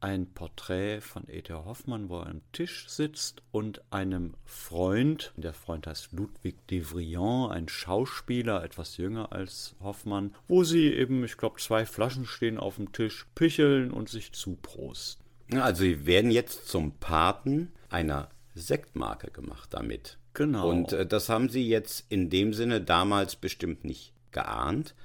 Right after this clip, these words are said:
Speaker 1: Mhm.
Speaker 2: Aber was das jetzt für uns heute
Speaker 1: Aber es
Speaker 2: interessant
Speaker 1: hätte ihnen
Speaker 2: ist,
Speaker 1: gefallen.
Speaker 2: macht, ist, dass diese Sektfirma Luther und Wegner darunter schreibt, sie seien der Sekt, der Sekt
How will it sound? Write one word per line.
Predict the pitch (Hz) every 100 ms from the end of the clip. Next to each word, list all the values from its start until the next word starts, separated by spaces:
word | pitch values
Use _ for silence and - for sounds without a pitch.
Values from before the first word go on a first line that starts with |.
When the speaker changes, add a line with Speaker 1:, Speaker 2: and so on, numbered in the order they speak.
| - - -
Speaker 1:
Mhm. | 92 87
Speaker 2:
Aber | 101 104
was | 110 -
das | 107
jetzt | 110 -
für | 113
uns | - 151 -
heute | 165 190 -
Speaker 1:
Aber | -
es |
Speaker 2:
interessant | 76 104 104 78
Speaker 1:
hätte | 120 113
ihnen | 98
Speaker 2:
ist, | 92
Speaker 1:
gefallen. | 90 - 110 85 76 -
Speaker 2:
macht, | - 120 -
ist, | - 135 - -
dass | - - -
diese | 101 98 78 82 78 76 -
Sektfirma | 76 123 - - 85 76 - -
Luther | 73 71 90 82
und | 67 62
Wegner | 65 64 92
darunter | 73 60 65 73 82
schreibt, | - 69 82 - - _ -
sie | 69 85
seien | 71 85 80 82 - -
der | - 85
Sekt, | 76 - 117 - - - - - -
der | 82
Sekt | 67 76 71 -